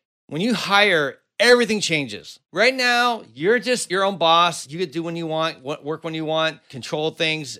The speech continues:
and you're not managing anyone. But the day that you hire someone, your job, hundred percent, is overnight change. It's a new thing. You're no longer just an artist doing what you want when you want. You are now responsible for other people.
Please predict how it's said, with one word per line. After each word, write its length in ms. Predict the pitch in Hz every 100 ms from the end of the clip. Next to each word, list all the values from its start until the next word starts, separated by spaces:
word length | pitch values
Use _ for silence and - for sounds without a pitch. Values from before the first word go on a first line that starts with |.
| -
and 480 | 147 147 143 143 135
you're 160 | 131
not 280 | 139 151 175
managing 480 | 156 151 160 143 139
anyone. 440 | 123 117 104 90 _ -
But 80 | 127
the 100 | 123
day 540 | 107 - 143 202 269
that 200 | 240 170
you 540 | 147 160 196 214 226 - _ _ -
hire 260 | 180 185
someone, 580 | 151 - 123 107 104 107 _ _ _
your 120 | 131
job, 520 | 113 147 147 165 170 _
hundred 340 | - - 165 175
percent, 360 | 139 151 135 _
is 200 | 131 - _ -
overnight 400 | 156 147 131 - _
change. 360 | - 117 78 -
It's 160 | 117
a 40 | 123
new 220 | 117 135
thing. 280 | - 107 85
You're 100 | 113
no 140 | 131 160
longer 580 | 156 160 156 151 135 _
just 180 | - 147
an 80 | 147
artist 540 | 135 135 135 139 -
doing 180 | 147 131
what 140 | 135 139
you 120 | 143
want 280 | 127 127 117
when 140 | 123
you 100 | 123
want. 260 | 117 117 110 _ _
You 180 | 151 175
are 60 | 185
now 220 | 151 147
responsible 680 | 151 - 120 120 120 127 117
for 220 | - -
other 200 | 107 101
people. 500 | - 101 - 73